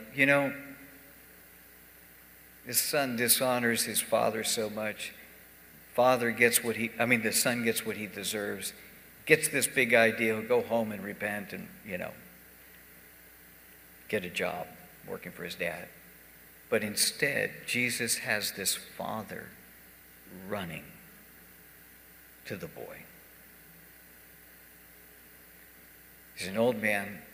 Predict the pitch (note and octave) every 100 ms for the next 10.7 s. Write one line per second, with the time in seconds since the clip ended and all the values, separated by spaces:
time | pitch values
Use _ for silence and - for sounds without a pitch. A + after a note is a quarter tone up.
0 | - - - - - - - - - -
1 | - G#2+ G#2 A2 G#2+ G#2+ G#2+ F2+ F2+ -
2 | - - - - - - F#2 - G2+ F#2
3 | F2+ - D#2+ G2 A2 A#2 - A2 - A2
4 | F2+ F2+ F#2 E2+ E2 - - - G#2 G#2+
5 | G#2+ G#2+ G#2 G#2 - - - - - G2+
6 | F2+ - - - - - - - - -
7 | - - - - D#2 - - - - -
8 | - - - - A2+ - A#2+ A2+ G2 F#2
9 | - F2+ F2+ - G2 F#2+ F#2+ G2 F#2+ -
10 | F2 D#2 D#2 - - - -